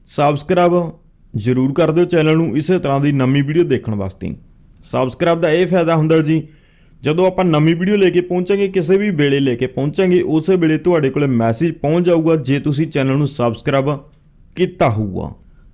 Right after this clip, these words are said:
ਤੇ ਆਪਣੇ ਚੈਨਲ ਦਾ WhatsApp ਨੰਬਰ ਤੁਸੀਂ ਨੋਟ ਕਰ ਹੀ ਲਿਆ ਹੋਊਗਾ। ਜੇ ਤੁਹਾਡੇ ਕੋਲੇ ਵੀ ਕੋਠੀ, ਘਰ, ਮਕਾਨ ਕਿਸੇ ਵੀ ਏਰੀਆ 'ਚ ਹੈ ਵੇਚਣ ਵਾਸਤੇ, ਆਪਣੇ ਕੋਲੇ ਭੇਜੋ। ਆਪਣਾ ਨੰਬਰ ਤੁਹਾਨੂੰ ਮਿਲ ਗਿਆ ਹੋਊਗਾ ਉੱਪਰ, ਹਮੇਸ਼ਾ ਲਿਖ ਕੇ ਰੱਖਦੇ ਆਪਾਂ,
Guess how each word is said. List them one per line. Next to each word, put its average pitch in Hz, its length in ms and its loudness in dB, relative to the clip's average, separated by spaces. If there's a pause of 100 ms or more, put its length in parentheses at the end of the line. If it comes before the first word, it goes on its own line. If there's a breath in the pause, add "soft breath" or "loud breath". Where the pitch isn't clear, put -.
ਤੇ 160 80 2
ਆਪਣੇ 170 280 2
ਚੈਨਲ 175 320 0
ਦਾ 180 80 2
WhatsApp 165 440 0
ਨੰਬਰ 156 320 2 (180)
ਤੁਸੀਂ 151 240 0
ਨੋਟ 143 300 0
ਕਰ 123 220 0
ਹੀ 156 80 2
ਲਿਆ 160 220 2
ਹੋਊਗਾ। 165 320 2 (120)
ਜੇ 143 160 0
ਤੁਹਾਡੇ 170 320 0
ਕੋਲੇ 165 200 0
ਵੀ 175 140 0
ਕੋਠੀ, 160 400 -2
ਘਰ, 165 220 2
ਮਕਾਨ 143 400 0
ਕਿਸੇ 160 300 0
ਵੀ 180 220 0
ਏਰੀਆ 139 320 2
'ਚ 151 120 -6
ਹੈ 127 180 0
ਵੇਚਣ 117 360 0
ਵਾਸਤੇ, 165 420 0 (560)
ਆਪਣੇ 160 320 -2
ਕੋਲੇ 180 180 2
ਭੇਜੋ। 180 380 2
ਆਪਣਾ 170 260 0
ਨੰਬਰ 151 260 0
ਤੁਹਾਨੂੰ 180 280 0
ਮਿਲ 127 160 0
ਗਿਆ 147 120 0
ਹੋਊਗਾ 165 200 2
ਉੱਪਰ, 160 300 0
ਹਮੇਸ਼ਾ 156 340 0
ਲਿਖ 127 240 0
ਕੇ 131 100 0
ਰੱਖਦੇ 117 280 0
ਆਪਾਂ, 156 300 -2